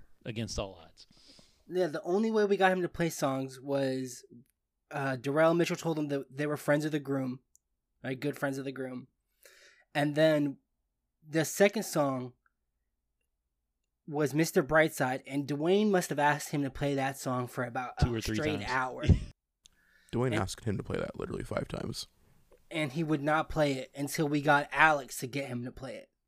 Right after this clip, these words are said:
Speaker 2: which is just insane.
Speaker 3: Yeah. Um, I'd also like to issue an apology to our listeners because, uh, the first thirty seconds or minute of our podcast is gonna have bad audio 'cause I forgot to push my record button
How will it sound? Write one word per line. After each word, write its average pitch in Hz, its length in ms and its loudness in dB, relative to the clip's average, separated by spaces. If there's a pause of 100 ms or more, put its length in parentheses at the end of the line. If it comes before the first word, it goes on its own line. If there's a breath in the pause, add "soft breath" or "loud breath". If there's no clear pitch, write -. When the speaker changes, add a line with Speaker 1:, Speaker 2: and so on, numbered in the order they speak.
(120)
Speaker 2:
which 135 220 -8
is 135 180 -8
just - 460 -8
insane. 131 500 -12 (880)
Speaker 3:
Yeah. 117 140 -4 (1700 soft breath)
Um, 113 420 2 (520)
I'd 127 100 0
also 131 220 0
like 120 180 -2
to - 160 -14
issue 123 320 -2
an 113 60 0
apology 113 420 0
to 117 100 -4
our 101 100 -2
listeners 120 580 -4
because, 110 460 -4 (960)
uh, 101 480 4 (380)
the 120 120 -4
first - 400 0
thirty 131 300 2
seconds 120 460 0
or 107 160 2
minute 113 260 2
of 104 80 0
our 110 80 4
podcast 107 540 -2
is - 100 -12
gonna 104 120 -4
have 101 120 -4
bad 101 180 2
audio 120 300 2
'cause 117 160 -4
I 104 80 2
forgot - 280 -6
to - 60 -16
push - 180 -8
my 120 80 -2
record 139 280 -4
button - 340 -10